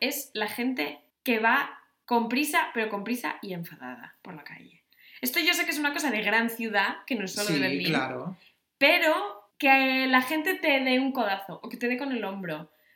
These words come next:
Speaker 1: Mm, la gente que va como con cara de enfadada.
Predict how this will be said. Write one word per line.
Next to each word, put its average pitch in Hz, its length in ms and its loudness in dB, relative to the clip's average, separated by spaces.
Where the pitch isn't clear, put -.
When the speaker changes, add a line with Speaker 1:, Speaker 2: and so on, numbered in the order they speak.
Speaker 1:
Mm, 262 220 6
la 247 140 2
gente 294 240 0
que 330 100 2
va 330 120 2
como 320 220 0
con 247 180 0
cara 247 200 2
de 285 60 -2
enfadada. 165 720 -6